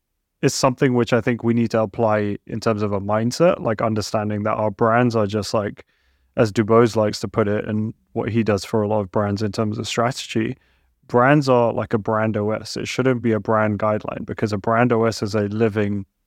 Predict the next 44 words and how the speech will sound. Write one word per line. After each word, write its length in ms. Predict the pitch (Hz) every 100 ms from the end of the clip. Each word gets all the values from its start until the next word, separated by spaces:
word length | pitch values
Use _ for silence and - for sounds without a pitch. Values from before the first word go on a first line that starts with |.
| _ _
thing, 440 | - 107 131 175 -
which 320 | - 110 98
you 100 | 123
get 220 | 107 117 104
software 560 | - 117 - 113 113
updates 360 | 110 117 110 -
to, 260 | - 110 104
things 340 | - 110 104
change 420 | - 117 107 104
over 220 | 104 101
time. 440 | 101 104 95 101 98 _ _ _ -
The 100 | 117
core 260 | - 180
basis 520 | 113 123 156 - 110 113
is 140 | 104
the 100 | 104
same, 400 | - 127 - - _ _ _ _ _
and 160 | 117 107
the 60 |
platform 580 | 95 127 143 - 113 107
remains 300 | 107 113 107
the 80 | 101
same, 340 | 120 113 -
but 240 | - 113 - _ -
you 200 | 110 104
make 240 | 120 117 107
adjustments, 600 | 117 120 104 - 107 -
you 60 |
make 220 | 110 107 -
tweaks, 400 | - 107 101 -
you 60 |
make 260 | 107 104 -
software 480 | 117 110 - - -
updates 340 | - - -
to 140 | -
it 80 | 120
over 260 | - 107 107
time. 380 | - - - -
And 100 | 117
I 60 | 107
think 200 | 120 113
that's 160 | 101
super 320 | - 110 -
important, 500 | 107 104 110 110 117